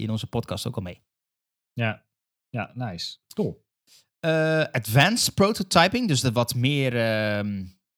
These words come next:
Speaker 1: ja, realistische prototypes, prototypes. Ehm, daar,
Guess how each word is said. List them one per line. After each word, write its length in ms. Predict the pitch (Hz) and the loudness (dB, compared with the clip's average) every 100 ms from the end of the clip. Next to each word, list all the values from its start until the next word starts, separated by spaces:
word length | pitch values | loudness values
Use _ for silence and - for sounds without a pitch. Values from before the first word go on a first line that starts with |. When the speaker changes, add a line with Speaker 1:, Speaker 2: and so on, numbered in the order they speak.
| _ _ | _ _
Speaker 1:
ja, 400 | - 131 120 101 101 | -8 0 2 4 4
realistische 680 | 127 139 123 160 135 - 123 | 4 6 4 2 0 -2 -2
prototypes, 640 | 143 151 123 135 151 - - - | -2 -2 -4 -6 -6 -8 -10 -6
prototypes. 720 | - 156 156 151 170 185 - - | 0 0 0 -4 -2 -2 -4 -6
Ehm, 920 | - 110 107 107 104 101 101 101 98 - _ _ _ _ _ _ _ - 107 - | -4 -2 0 2 2 0 0 -2 -6 -10 _ _ _ _ _ _ _ -20 -14 2
daar, 580 | 135 139 131 117 - | 6 8 6 2 -4